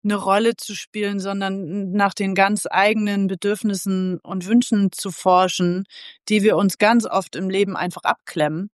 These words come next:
Auch die Gefühle. Wir, wir, wir, im Leben ist es nicht gewünscht, dass wir fühlen, sondern wir funktionieren in so vielen Fällen nur noch. Das heißt, ich übe mit den Menschen,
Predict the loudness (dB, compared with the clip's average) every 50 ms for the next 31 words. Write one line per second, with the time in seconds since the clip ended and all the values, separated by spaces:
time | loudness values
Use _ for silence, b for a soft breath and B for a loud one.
0 | _ 0 0 0 0 -2 -6 -6 -6 -6 -4 -2 0 2 2 2 2 0 0 -4
1 | -6 -6 _ -6 -4 -4 -4 -6 -8 -10 -12 -10 -6 -2 0 0 2 4 2 2
2 | 2 -2 -6 -6 -8 -6 -4 -4 -4 -4 -6 -8 -8 -4 -2 0 0 -2 -2 -4
3 | -4 -6 -4 -4 -2 -2 -4 -4 -4 -6 -2 0 2 4 4 4 2 0 -4 B
4 | B B B B B 0 2 4 4 2 2 0 -2 -2 -2 -4 -4 -4 -4 -4
5 | -2 0 2 4 4 2 2 -2 -4 b b b b b 0 0 2 2 0 -2
6 | _ _ -12 -2 2 4 6 6 4 2 0 -2 -2 0 0 0 -2 -4 -2 0
7 | 2 4 4 4 2 0 -2 -4 -4 -4 -4 -2 -2 -2 -2 -4 -8 _ _ _
8 | _ _ _ _ _ _ _ _ -8 -2 2 2 2 2 -2 -8 -6 -2 2 2
9 | 2 2 2 0 0 0 -2 -2 0 2 2 2 2 0 -2 -4 -6 -6